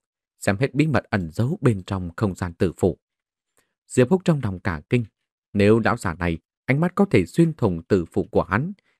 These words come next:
thế tất nhiên có thể nhận ra được người một quyền đánh cho lão giả kia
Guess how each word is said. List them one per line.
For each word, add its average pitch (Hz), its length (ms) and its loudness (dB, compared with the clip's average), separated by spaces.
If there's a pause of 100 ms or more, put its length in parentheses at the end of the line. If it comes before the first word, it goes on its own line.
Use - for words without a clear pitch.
(140)
thế 113 300 6
tất 123 140 -2
nhiên 104 220 2
có - 160 2
thể 87 120 0
nhận 78 260 -2
ra 95 140 -6
được 92 240 -4 (360)
người 113 180 4
một 104 220 0
quyền 104 300 4
đánh 139 220 0
cho 143 120 2
lão 123 180 -4
giả 80 200 -4 (100)
kia 104 160 2